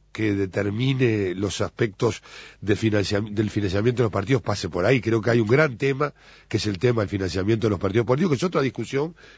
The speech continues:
que abre este tema. O sea, eh, personalmente yo me inclino por la idea de que el tema de los profesionales en el Estado es un tema sobre el cual deberíamos efectivamente empezar a dar pasos,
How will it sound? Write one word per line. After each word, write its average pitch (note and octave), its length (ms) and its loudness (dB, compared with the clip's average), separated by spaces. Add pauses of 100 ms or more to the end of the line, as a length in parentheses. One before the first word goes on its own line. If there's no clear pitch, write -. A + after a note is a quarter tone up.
que A#2 160 0
abre A#2+ 440 2
este G#2 260 -4
tema. C#3+ 340 0
O E2 60 -4
sea, G2 280 -2 (460)
eh, G#2+ 200 -2 (180)
personalmente F#3+ 1000 2 (100)
yo C3 200 2
me G#3 100 0
inclino F#3 380 0
por D#3 160 2
la C#3+ 100 4
idea E3 360 4
de C3 180 -2
que A#2+ 120 -2
el A2+ 160 0
tema D#3+ 460 2 (420)
de B2 160 2
los A#2+ 360 2
profesionales A#2+ 1000 0 (400)
en A2+ 120 2
el A2+ 100 2
Estado D3 500 2 (240)
es B2+ 220 0
un A#2+ 100 -4
tema C#3 400 2
sobre A2 320 -2
el G#2 80 -4
cual C3 320 2 (420)
deberíamos B2 760 2
efectivamente A#2 640 0
empezar A2+ 360 0
a A2+ 80 0
dar A2 200 2
pasos, A2 420 -4